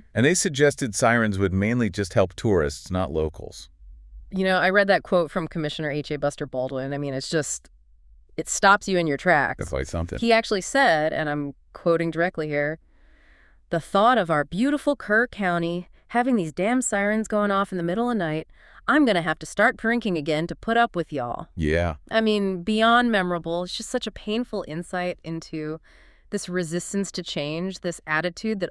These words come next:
Speaker 2: ultimately costs lives.
Speaker 1: It shows a deep-seated resistance.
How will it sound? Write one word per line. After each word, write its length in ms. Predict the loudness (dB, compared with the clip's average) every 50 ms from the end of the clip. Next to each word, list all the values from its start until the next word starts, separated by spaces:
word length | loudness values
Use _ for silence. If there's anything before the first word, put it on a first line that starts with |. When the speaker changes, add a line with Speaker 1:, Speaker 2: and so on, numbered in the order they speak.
| -2 0
Speaker 2:
ultimately 460 | 0 0 0 -2 -4 -4 -4 -6 -8
costs 360 | -8 -6 -6 -6 -6 -8 -12
lives. 640 | -14 -12 -10 -10 -10 -10 -10 -14 -16 -18 -20 -20 _ _ -6 -4
Speaker 1:
It 140 | -4 -2
shows 260 | 0 2 2 2 4 2
a 80 | 0
deep-seated 560 | 0 0 0 0 0 0 -2 0 0 0 0
resistance. 760 | 0 -2 0 2 2 0 0 0 -4 -6 -8 -8 -10 -14 -16